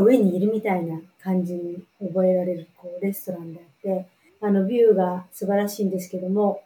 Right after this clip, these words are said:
海を眺められる、えー、その最高のスポットで、えー、サーファーの方たちがどんどん海に入ってって、こう、あの、サーフィングしている景色がですね、もう目の前で見られるという、そういう素晴らしい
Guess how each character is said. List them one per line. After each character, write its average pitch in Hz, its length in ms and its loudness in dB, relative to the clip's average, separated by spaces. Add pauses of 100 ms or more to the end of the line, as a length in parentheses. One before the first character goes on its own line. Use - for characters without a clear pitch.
(300)
海 269 340 10
を 185 300 6 (220)
眺 208 320 4
め 220 100 6
ら 214 120 6
れ 208 120 4
る、 165 260 -4 (160)
え 190 40 -6
ー、 180 420 0 (180)
そ 202 240 -4
の 185 140 0
最 202 260 -2
高 208 140 -4
の 208 120 2
ス - 140 -10
ポ 208 120 -4
ッ 202 80 -6
ト 185 140 -8
で、 185 260 -4 (480)
え 202 100 0
ー、 190 60 0
サ 262 220 4
ー 262 40 2
フ 269 80 4
ァ 254 80 4
ー 254 40 2
の 247 120 0
方 - 240 -2
た 220 140 -2
ち - 120 -10
が 185 120 -2
ど 220 140 0
ん 233 60 -2
ど 202 120 4
ん 196 140 2
海 214 120 4
に 175 260 0 (180)
入 208 120 2
っ 208 80 -10
て 208 80 -4
っ 185 40 -6
て、 185 140 -12
こ 175 300 -4
う、 185 40 -18 (300)
あ 180 40 -10
の、 170 60 -12 (200)
サ 214 200 -6
ー 214 100 -6
フ 190 80 -14
ィ 170 40 -12
ン 170 40 -12
グ 156 80 -10
し - 80 -16
て 220 160 8
い 202 60 8
る 202 300 4
景 208 120 -2
色 185 260 -10
が 160 80 -18
で 160 140 -12
す - 160 -18
ね、 160 100 -16 (200)
も 185 100 0
う 175 40 0
目 180 160 -2
の 185 120 6
前 233 220 4
で 165 80 -2
見 165 140 -6
ら 175 80 -4
れ 165 120 -6
る 151 140 -8
と - 140 -20
い - 40 -20
う、 - 20 -20 (300)
そ 214 160 2
う 202 40 6
い 202 40 6
う 196 40 4
素 190 160 -4
晴 202 160 0
ら 208 80 -4
し - 200 -10
い 156 100 -10